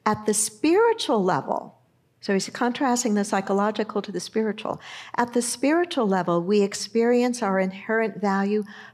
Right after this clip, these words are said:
by giving appreciation to others. That which is innate in us can best be discovered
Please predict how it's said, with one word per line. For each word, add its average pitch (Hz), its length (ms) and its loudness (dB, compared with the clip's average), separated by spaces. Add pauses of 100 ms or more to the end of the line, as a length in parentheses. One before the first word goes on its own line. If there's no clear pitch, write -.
(120)
by 262 240 2 (160)
giving 247 840 0 (340)
appreciation 165 1160 -2 (160)
to 165 180 -4
others. - 520 -4 (420)
That 220 240 0
which 240 200 0
is 214 200 2
innate 202 560 0
in 302 260 0
us 185 320 2 (300)
can 190 320 2
best 247 420 0
be 254 100 2
discovered 220 640 0